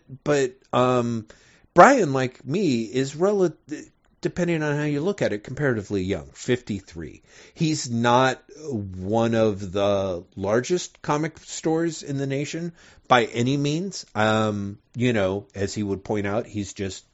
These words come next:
sort of the noisiest. Um, but I think, I think that there have been so many difficulties to the direct marketplace opening up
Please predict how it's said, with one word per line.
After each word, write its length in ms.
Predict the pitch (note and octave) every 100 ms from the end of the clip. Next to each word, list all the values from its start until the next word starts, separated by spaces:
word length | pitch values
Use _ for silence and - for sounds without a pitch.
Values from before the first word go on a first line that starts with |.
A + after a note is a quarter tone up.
| _
sort 260 | - G#2+ F#2
of 160 | F2
the 120 | -
noisiest. 720 | E2 F2 F2+ A#2 B2 C3 - - - - - -
Um, 500 | A2 G#2+ G#2 G2+ - -
but 300 | C#3 C#3 -
I 300 | - B2 C#3+
think, 720 | C#3+ - - D3 C#3 - - - _ _ _ _ _ _ _
I 200 | A2+ C3
think 840 | C#3 - - - - D3+ D3+ - - _ B2+ _
that 720 | A2 G#2 G#2 G#2 F#2+ - - - _ _ _ -
there 380 | A2+ - B2 B2+
have 240 | B2+ G#2+
been 200 | A#2 G#2
so 440 | - - - B2+
many 280 | C3+ C3+ B2+
difficulties 1160 | A#2 - A#2 C3+ - B2 A#2 A#2+ A2+ G#2+ G#2 - - - - _
to 420 | - - G#2+ G#2+
the 180 | F#2+ -
direct 600 | F2+ G2 E2+ F#2 G2+ -
marketplace 840 | A2 F#2+ G2 G2+ E2 - G2 E2+ - _ -
opening 720 | G#2 B2 - B2 A#2+ A2+ G#2+ - _ -
up 300 | G2 -